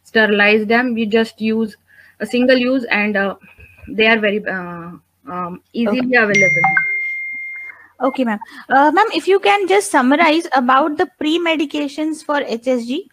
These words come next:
Speaker 2: uh, like before, uh, we give the appointment, while, while we are giving the appointment to the patient,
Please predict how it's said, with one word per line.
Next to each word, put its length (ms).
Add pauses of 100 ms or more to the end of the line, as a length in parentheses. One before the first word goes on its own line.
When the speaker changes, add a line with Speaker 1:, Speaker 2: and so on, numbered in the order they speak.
(400)
Speaker 2:
uh, 200
like 280
before, 440 (100)
uh, 300
we 80
give 220
the 80
appointment, 560
while, 180
while 220
we 100
are 60
giving 320
the 80
appointment 520
to 60
the 120
patient, 440